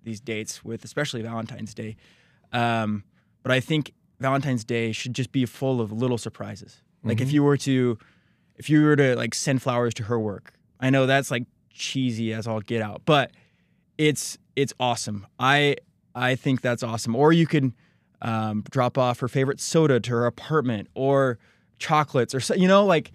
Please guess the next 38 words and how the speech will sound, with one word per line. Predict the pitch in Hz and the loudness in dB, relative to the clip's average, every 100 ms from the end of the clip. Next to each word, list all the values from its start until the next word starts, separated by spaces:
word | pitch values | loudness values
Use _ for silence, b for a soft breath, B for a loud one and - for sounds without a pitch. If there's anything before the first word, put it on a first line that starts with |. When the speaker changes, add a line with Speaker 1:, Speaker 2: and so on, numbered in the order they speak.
| _ _ _ _ _ _ _ | _ _ _ _ _ _ _
Speaker 1:
I | - | 0
don't | 165 | 2
know. | 156 147 | 2 0
I | |
feel | 143 202 | 0 4
like | 214 139 - - | 4 2 -2 -12
deep | - 165 - | -4 -4 0
down | 135 135 | 0 0
every, | 127 117 131 127 127 _ - | -2 -4 -2 -2 -6 _ -8
every | 131 135 | -2 0
girl, | 135 | 0
and | 127 | 2
you | 156 | 4
may | 160 143 | 4 2
correct | 143 135 123 | 0 -2 -4
me, | 113 | -8
Savannah, | 120 110 110 110 | -6 -6 -4 -4
but | 110 | -2
every | 147 147 143 | 0 0 2
girl | 143 135 120 | 2 2 0
wants | 123 - - | -4 -8 -10
to | 127 | -10
feel | 110 127 123 117 | -8 -4 -4 -4
like | 110 101 | -6 -10
she's | - - 110 | -14 -12 -10
special | - - 127 - 131 | -10 -4 -4 -2 -2
in | 120 | 0
that | 120 104 | -2 -2
way | 113 113 131 | -4 -2 -4
that | 120 | -6
you | - 123 | -6 -6
can | 117 120 | -4 -4
just | 117 | -6
surprise | - 110 117 113 107 | -10 -10 -8 -6 -8
her | - | -12
and | 104 104 | -14 -14
she's | 107 | -14
like, | 120 | -16